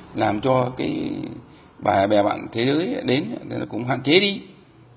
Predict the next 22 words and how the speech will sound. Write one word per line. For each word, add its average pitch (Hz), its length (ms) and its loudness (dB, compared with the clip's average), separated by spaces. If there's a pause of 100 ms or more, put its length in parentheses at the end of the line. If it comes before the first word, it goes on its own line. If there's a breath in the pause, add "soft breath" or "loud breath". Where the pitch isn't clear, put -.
(140)
Người 147 180 -4
ta 160 180 4
đến 180 320 4
một 180 140 0
cái 160 100 0
nước 202 140 -2
nào 147 260 2
mà 147 100 -2
du 165 180 0
lịch 165 220 0
mà 147 120 0
người 151 160 -2
ta 147 120 -10
cứ 196 260 -6
biểu 147 260 -2
tình 156 200 4
như 156 80 0
thế 185 200 -8
thì 175 60 -6
người 151 140 -2
ta 156 160 -6
cũng, 127 260 -10